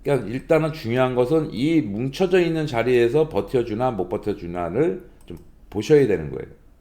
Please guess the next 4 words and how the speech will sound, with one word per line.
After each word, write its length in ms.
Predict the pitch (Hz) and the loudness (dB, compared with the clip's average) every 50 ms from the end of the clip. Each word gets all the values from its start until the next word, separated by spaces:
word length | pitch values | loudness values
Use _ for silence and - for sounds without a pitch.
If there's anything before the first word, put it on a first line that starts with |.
| - - - - - - - - - - | -20 -20 -20 -20 -20 -20 -20 -20 -20 -16
아시겠죠? 640 | - 71 76 87 82 76 73 - - 73 85 120 139 - - - - - - | -14 -10 -6 -4 -4 -4 -4 -6 -8 -8 -8 -8 -12 -18 -20 -20 -20 -20 -10
매수하라는 580 | - 85 95 113 233 - 143 135 131 131 131 135 | -2 2 2 4 4 4 2 2 2 2 0 0
게 60 | 127 | -2
아닙니다. 680 | 95 87 92 104 107 101 90 76 71 73 87 117 135 - | -2 -2 -2 -4 -6 -6 -4 -4 -4 -4 -6 -10 -12 -18